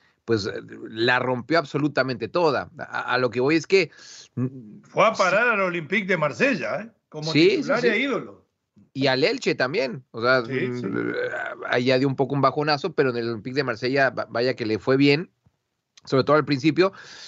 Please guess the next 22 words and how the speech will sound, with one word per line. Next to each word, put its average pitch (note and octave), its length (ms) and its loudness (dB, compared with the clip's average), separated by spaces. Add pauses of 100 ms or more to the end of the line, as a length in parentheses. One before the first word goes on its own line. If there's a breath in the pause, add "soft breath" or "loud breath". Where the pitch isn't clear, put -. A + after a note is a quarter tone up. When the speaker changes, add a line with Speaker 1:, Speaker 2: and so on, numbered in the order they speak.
(200 loud breath)
Speaker 1:
y, D3+ 160 0
y, D#3+ 220 -8
y D#3+ 80 6
a E3+ 80 6
eso F3 180 0
voy, F3 160 4
Leo, C3+ 220 2
que, B2 200 -2
que C3+ 160 2
vemos E3 320 2
jugadores C#3+ 400 2
que D3+ 120 -4
en B2+ 60 -2
la B2+ 100 0
Liga D3 180 0
Mexicana D3 360 -2
a D3 40 0
lo C3 60 -4
mejor C#3 180 -2
no, D3 160 -2
no D3 300 0
dan D3 380 0